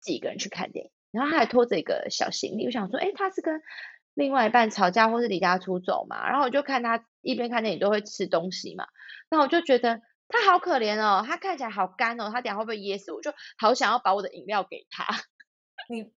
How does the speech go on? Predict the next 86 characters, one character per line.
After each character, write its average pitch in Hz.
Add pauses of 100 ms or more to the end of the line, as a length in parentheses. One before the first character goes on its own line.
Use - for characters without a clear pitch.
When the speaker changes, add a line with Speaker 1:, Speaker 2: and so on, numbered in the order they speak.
(160)
Speaker 2:
不 277
要 403
关 392
心 392
别， 320
路 320
人， 226
关 381
你 381
什 359
么 240
事？ -
Speaker 1:
<laughs> -
然 427
后 494
我 320
就 349
会 427
觉 311
得， 311
如 320
果 330
我 233
自 269
己 247
去 294
这 285
样， 254
别 220
人 214
是 208
不 233
是 254
也 208
会 214
这 214
样 196
看 196
我 147
或 196
什 202
么， 127
就 208
是， - (240)
好 226
像 320
也 285
有 240
点 220
害 220
怕 226
世 220
俗 185
的 143
眼 127
光。 - (440)
所 403
以 -
我 311
就 294
是 294
没 254
有， 254
我 220
不 226
会 294
自 294
己 226
去， 233
一 196
个 196
人 190
去 233
咖 208
啡 185
厅 175
喝 160
东 120
西。 -
OK， 214
除 214
非 254
说 240
是 233
那 196
种， -